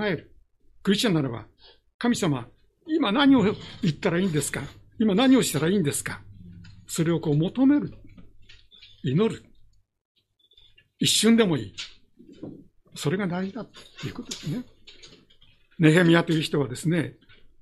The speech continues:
自分が王様の前に出てきたときに、いろんなことをこう自分の心の中で考えたけども、まず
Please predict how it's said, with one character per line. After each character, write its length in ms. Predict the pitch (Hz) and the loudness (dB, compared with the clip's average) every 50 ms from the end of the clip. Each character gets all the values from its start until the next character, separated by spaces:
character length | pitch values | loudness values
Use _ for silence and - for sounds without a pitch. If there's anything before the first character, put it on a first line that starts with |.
| - - - - 185 185 - - - - - _ _ - - _ - _ _ _ _ _ _ _ _ _ - - _ _ _ - | -20 -18 -16 -16 -16 -16 -18 -20 -20 -20 -20 _ _ -20 -20 _ -20 _ _ _ _ _ _ _ _ _ -20 -20 _ _ _ -6
自 140 | - 135 135 | -4 0 2
分 160 | 117 127 120 | 2 2 2
が 180 | 117 120 117 - - _ _ _ - - - _ _ - - - - - - - - - - - | 2 0 -2 -4 -10 _ _ _ -20 -20 -20 _ _ -20 -20 -20 -20 -20 -20 -20 -20 -18 -10 0
王 140 | - 135 | 2 2
様 260 | 139 - 143 127 120 120 | 2 2 0 -2 -2 -4
の 80 | 143 - - - - - - | -6 -8 -12 -16 -18 -10 -6
前 280 | 147 127 139 131 110 | -2 0 0 0 -2
に 220 | 98 101 123 - - - | -4 -8 -12 -14 -14 -8
出 120 | 139 127 | -8 -6
て 120 | - - 113 | -6 -6 -10
き 80 | - | -12
た 80 | - - | -12 -14
と 80 | - - | -14 -12
き 100 | - 139 | -8 -4
に、 200 | 131 147 135 113 - - - - - - - - - - - - - - - - | -2 -2 -2 -4 -8 -16 -20 -20 -20 -20 -20 -20 -20 -20 -20 -20 -20 -20 -16 -8
い 60 | - | -6
ろ 100 | 110 123 | -2 -2
ん 20 | 127 | -2
な 60 | 143 | -2
こ 100 | - 175 | 0 0
と 120 | - 165 | -2 -2
を 20 | - | -2
こ 300 | - 151 123 117 123 120 | -4 -8 -10 -10 -12 -14
う 20 | |
自 160 | 113 123 120 113 | -12 -8 -8 -6
分 120 | 120 117 | -6 -6
の 60 | 113 - | -8 -8
心 200 | - 143 131 143 | -6 -4 -2 -2
の 80 | 147 | -2
中 100 | 147 151 | -2 -6
で 80 | 117 143 | -8 -6
考 220 | - 160 165 185 | -4 -2 -2 -2
え 60 | 175 | -4
た 100 | - 143 | -6 -6
け 80 | - 139 | -8 -6
ど 100 | 127 139 | -6 -6
も、 200 | 147 160 143 - - _ _ _ _ _ _ - - - - - - _ _ _ _ _ _ - - _ _ _ _ _ | -6 -6 -8 -10 -14 _ _ _ _ _ _ -20 -20 -20 -20 -20 -20 _ _ _ _ _ _ -20 -20 _ _ _ _ _
ま 160 | - 165 208 | 0 0 0
ず 260 | 202 190 131 - - | 0 -2 -4 -6 -10